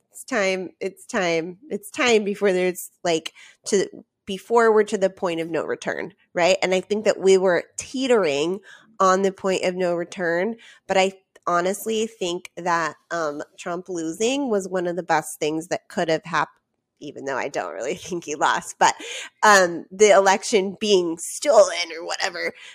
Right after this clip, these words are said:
um, was probably the best thing ever to happen, because it finally got the conservatives to wake the fuck up and be like, "Okay, wait a minute, hold on, we should probably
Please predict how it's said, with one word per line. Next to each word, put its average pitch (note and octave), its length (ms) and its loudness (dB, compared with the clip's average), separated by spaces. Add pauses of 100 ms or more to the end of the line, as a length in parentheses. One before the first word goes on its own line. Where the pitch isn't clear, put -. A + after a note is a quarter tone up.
(160)
um, F#3+ 280 6
was G3+ 160 4
probably C4 460 2
the G3 100 2
best G3 300 2
thing F#3 280 0
ever G3+ 460 2 (260)
to G3+ 100 -6
happen, G3 520 2
because G3 420 0
it - 180 6
finally A#3 520 2
got F#3 240 4
the G3 60 -8
conservatives A3 880 0 (100)
to A#3 140 -2
wake G#3 320 2
the B3 100 2
fuck A3+ 320 0
up F#3 320 4
and A3 100 0
be G#3 100 6
like, G3 220 6
"Okay, B3+ 220 6
wait B3+ 240 6
a B3 40 4
minute, G3+ 360 6
hold A3 220 2
on, G3 160 6
we F#3+ 100 2
should G#3 240 -2
probably A#3+ 680 4